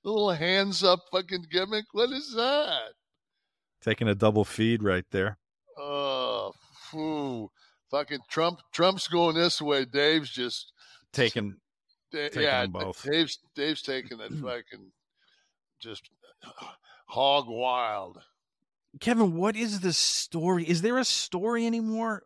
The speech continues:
Speaker 2: with Punk even? Like, w-, we know his identity in the business, the guy that doesn't
Speaker 1: Can I,
Speaker 2: compromise,
Speaker 1: can I,
Speaker 2: doesn't know what
Speaker 1: can
Speaker 2: he
Speaker 1: I
Speaker 2: wanna
Speaker 1: quote
Speaker 2: do.
Speaker 1: my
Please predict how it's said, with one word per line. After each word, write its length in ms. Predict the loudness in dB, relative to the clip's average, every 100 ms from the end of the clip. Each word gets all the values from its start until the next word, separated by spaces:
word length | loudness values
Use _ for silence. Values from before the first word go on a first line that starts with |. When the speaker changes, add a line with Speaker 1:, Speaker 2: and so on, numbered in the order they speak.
| -14
Speaker 2:
with 300 | -6 -6 -6 -8
Punk 280 | -6 -6 -8
even? 400 | -10 -8 -6 -4
Like, 160 | -6 -8
w-, 180 | -10
we 200 | -6 -4
know 500 | -2 0 0 0 -2 -6 _ _ _ _ _ _ _ _ _ _ _ _ _ -4
his 200 | 0 4
identity 600 | 4 4 4 4 2 2
in 80 | 2
the 60 |
business, 640 | 6 6 6 2 0 0 0
the 220 | 0 0
guy 320 | 4 4 6
that 240 | 4 2 0 0
doesn't 260 | 2 4
Speaker 1:
Can 100 | 4
I, 20 | 4
Speaker 2:
compromise, 460 | 2 4 4 6
Speaker 1:
can 80 | 4
I, 20 |
Speaker 2:
doesn't 140 | 2 2
know 80 |
what 100 | 2
Speaker 1:
can 100 | 2
Speaker 2:
he 60 | 2
Speaker 1:
I 40 |
Speaker 2:
wanna 140 | 2 2
Speaker 1:
quote 180 | 4 4
Speaker 2:
do. 100 | 2
Speaker 1:
my 140 | -2